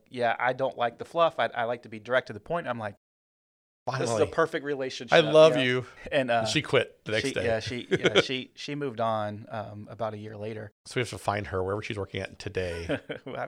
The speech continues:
Speaker 2: Susie, if you're out there.
Speaker 1: If you're
Speaker 2: Just
Speaker 1: out there.
Speaker 2: kidding.
Speaker 1: Uh, and, and so that, th-, the, I say that because that's not the typical person that I work with. The typical person that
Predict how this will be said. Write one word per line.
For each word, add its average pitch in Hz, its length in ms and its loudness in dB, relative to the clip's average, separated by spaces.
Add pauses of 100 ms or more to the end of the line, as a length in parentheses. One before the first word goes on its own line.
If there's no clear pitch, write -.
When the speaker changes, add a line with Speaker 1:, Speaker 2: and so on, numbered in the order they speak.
Speaker 2:
Susie, 165 520 4
if - 100 0
you're 143 180 8
out 120 240 12
there. 92 240 2
Speaker 1:
If 92 140 0
you're 156 120 2
Speaker 2:
Just 135 100 0
Speaker 1:
out - 60 -12
there. 147 100 -2
Speaker 2:
kidding. 87 120 -10 (360)
Speaker 1:
Uh, 120 200 2 (440)
and, 135 220 2
and 139 140 -6
so 147 120 0
that, 139 320 2 (320)
th-, 139 120 -16 (100)
the, 123 400 0 (440)
I 131 80 4
say 185 220 0
that 123 160 0
because 117 260 -4
that's 143 320 0
not 120 560 -4 (400)
the 117 80 -10
typical 113 380 -10
person 107 320 -12
that - 100 -14
I 60 60 -8
work 64 220 -12
with. - 200 -14 (420)
The 123 60 -12
typical 127 480 -4
person 113 560 -6
that 113 240 -8